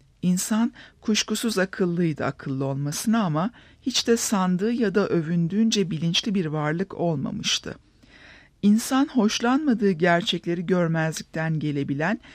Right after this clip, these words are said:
hatta yok sayabilen karmaşık bir varlıktı. Ruh ve akıl hastalıklarının bilimsel açıklanması Freud'a göre böyleydi.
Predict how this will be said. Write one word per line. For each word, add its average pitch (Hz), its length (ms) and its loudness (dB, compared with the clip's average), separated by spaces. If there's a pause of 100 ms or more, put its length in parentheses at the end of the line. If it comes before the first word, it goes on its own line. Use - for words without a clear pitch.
(180)
hatta 220 420 2
yok 214 300 2
sayabilen 165 640 -2
karmaşık 185 720 -2
bir 143 100 -4
varlıktı. - 720 -8 (720)
Ruh 226 240 0
ve 202 100 4
akıl 202 260 0
hastalıklarının 156 920 0
bilimsel 165 480 -2
açıklanması 143 960 -4 (460)
Freud'a 180 460 4
göre 165 340 0
böyleydi. 135 580 -4